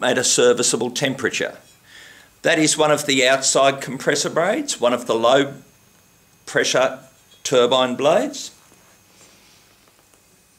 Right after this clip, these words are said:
That is another low pressure turbine blade. As you can see, as I rotate it, it's got that change in pitch that we spoke about to keep constant thrust and constant pressure along the length of the blade.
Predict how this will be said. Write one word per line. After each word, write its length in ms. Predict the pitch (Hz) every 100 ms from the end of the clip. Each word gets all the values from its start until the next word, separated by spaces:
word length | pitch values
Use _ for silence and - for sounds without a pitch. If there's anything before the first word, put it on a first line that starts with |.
| _ _ _ - - _ - - _ _ _ _ _ _ _ _ -
That 160 | 117
is 160 | 131 127
another 300 | 127 139 143
low 300 | 127 123 135
pressure 340 | 131 143 131 139
turbine 560 | - 139 139 139 135
blade. 300 | 131 151 156
As 220 | 160 156
you 100 | 135
can 160 | 135 113
see, 260 | - 131 123
as 180 | 110
I 80 | -
rotate 640 | 110 104 104 - 135 143 156
it, 300 | 160 - - _ _ _ _ _ _ _ _ _ _ _ _ _
it's 220 | - 143
got 240 | - 143 -
that 200 | 135 -
change 380 | - 135 135 139
in 240 | 113 113
pitch 640 | - 156 - - - - - _ _ _ _ _ -
that 100 | -
we 100 | 120
spoke 440 | - 123 127 -
about 340 | 101 98 90
to 80 | 95
keep 340 | - 120 107 -
constant 540 | - 120 - 110 -
thrust 420 | - 113 110 -
and 160 | 98 101
constant 520 | - 107 - 104 -
pressure 480 | - 110 - 95 90
along 300 | 98 92 90
the 60 |
length 300 | 95 95 -
of 140 | 95 -
the 80 | 101
blade. 460 | 104 101 87 80